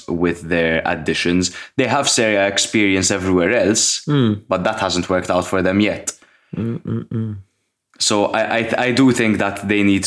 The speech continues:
Speaker 1: to be a bit more strategic with who they're bringing in if they want to fight relegation, and maybe bring in some, some more rincons, <laughs>
Speaker 2: Yeah.
Speaker 1: so, so to say, some more experts.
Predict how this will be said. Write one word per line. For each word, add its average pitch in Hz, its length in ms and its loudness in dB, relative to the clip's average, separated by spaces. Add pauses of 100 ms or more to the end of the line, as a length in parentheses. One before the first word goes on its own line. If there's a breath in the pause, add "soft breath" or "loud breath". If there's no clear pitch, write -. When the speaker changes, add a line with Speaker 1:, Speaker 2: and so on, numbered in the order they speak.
Speaker 1:
to 95 300 4
be 98 240 2
a 95 80 2
bit 98 200 -2
more 92 200 2
strategic 95 540 0
with 92 120 -2
who 104 160 4
they're 90 160 2
bringing 90 420 2
in 131 300 0
if 87 140 -6
they 90 120 2
want 87 260 2
to 92 60 -4
fight 87 640 -4 (140)
relegation, 101 800 2
and 101 160 2
maybe 95 240 2
bring 92 320 0
in 87 120 2
some, 85 540 -2 (440 soft breath)
some 107 200 -2
more 95 520 0 (680)
rincons, 90 840 -2
<laughs> - 60 -18
Speaker 2:
Yeah. 156 340 2
Speaker 1:
so, 131 340 2
so 110 280 0
to 104 120 2
say, 92 220 0
some 101 220 0
more 101 180 4
experts. - 720 -2